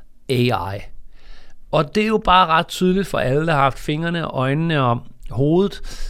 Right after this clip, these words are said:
tankerne i nærheden af chat G P T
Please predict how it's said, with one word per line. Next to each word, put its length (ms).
tankerne 500
i 140
nærheden 640
af 120
chat 340
G 80
P 120
T 140